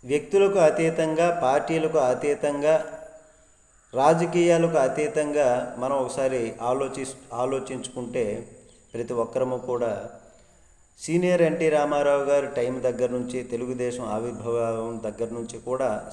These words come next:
సీనియర్ ఎన్టీ రామారావు గారు ముఖ్యమంత్రి కావటము, ఆయన ప్రజలకు జనతా వస్త్రాలను తీసుకురావటం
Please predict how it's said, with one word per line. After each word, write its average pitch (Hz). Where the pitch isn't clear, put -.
సీనియర్ 139
ఎన్టీ 127
రామారావు 123
గారు 120
ముఖ్యమంత్రి 117
కావటము, 123
ఆయన 113
ప్రజలకు 127
జనతా 120
వస్త్రాలను 123
తీసుకురావటం 123